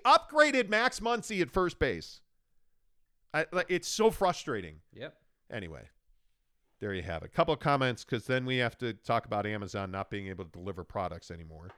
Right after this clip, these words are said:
Speaker 1: uh, or at least for now. Uh, Eric C says, "As a lifelong Padres fan, I've seen this before.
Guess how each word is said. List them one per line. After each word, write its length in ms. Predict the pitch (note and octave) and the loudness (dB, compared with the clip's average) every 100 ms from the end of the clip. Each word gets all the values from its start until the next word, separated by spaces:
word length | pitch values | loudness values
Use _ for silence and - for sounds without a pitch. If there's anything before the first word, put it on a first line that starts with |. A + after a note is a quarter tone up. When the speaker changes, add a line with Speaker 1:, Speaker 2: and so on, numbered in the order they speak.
| _ _ _ _ _ | _ _ _ _ _
Speaker 1:
uh, 300 | - G#2 G2+ - | -4 0 0 -2
or 140 | G#2 | -6
at 60 | D#2 | -4
least 180 | F#2+ - | -6 -8
for 100 | F2+ | -8
now. 280 | E2+ F2 - | -6 -6 0
Uh, 240 | C#3 C3+ C#3+ | 4 4 6
Eric 260 | F3+ G#3 | 4 4
C 200 | - G3 | -2 -6
says, 280 | F3+ F3+ E3 | 0 0 2
"As 120 | E3 | 0
a 60 | D3+ | 2
lifelong 440 | D#3 F#3 F#3 F3 | 4 2 2 0
Padres 440 | C#3+ D#3+ D#3+ D#3+ - | 2 2 4 -2 -2
fan, 200 | C#3+ C3 | -2 0
I've 160 | C#3 | -2
seen 240 | - D#3 A#2+ | -2 -2 -2
this 160 | D3 | -4
before. 480 | - G2+ F#2 F2+ G2+ | -6 -8 -6 -8 -8